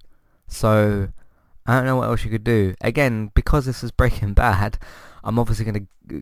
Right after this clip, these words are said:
go and see it because I love the show and I think it's the best thing that's, that's been made on T V. Um, so I'm, I'm happy for it. I'm, I want more Breaking Bad, and of course we have Better Call Saul and stuff like that.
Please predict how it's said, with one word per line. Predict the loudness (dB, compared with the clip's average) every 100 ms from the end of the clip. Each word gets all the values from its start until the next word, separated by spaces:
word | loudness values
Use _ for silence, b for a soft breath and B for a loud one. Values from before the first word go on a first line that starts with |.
| 0
go | 2
and | 2
see | -2 -2 -2
it | -2
because | -4 -4 -4
I | -2
love | -2 -2
the | -4
show | 0 0 2
and | 0
I |
think | -4 -6 -6
it's | -2
the |
best | 0 0
thing | -4 -6
that's, | -8 -12
that's | -14 -4
been | -2
made | 0 -2
on | -2
T | -6 -4
V. | -2 0 -2 -6 b b b b b b b 0
Um, | 4 6 4 2 -4 -4
so | 2
I'm, | 2 2 0
I'm | -2 -2
happy | -2 0 2 0 -2
for | -2 0 0
it. | -2 0
I'm, | 0 0 -2
I | -2
want | -2 -4
more | -2 2
Breaking | 4 4 -2
Bad, | 0 2 2 0
and | -6 -10
of | -6
course | -4 -2
we | -2
have | -2 0
Better | -2
Call | -2 -2
Saul | 0 -2
and | -4
stuff | -4 -2 -2
like | -2
that. | -2 -4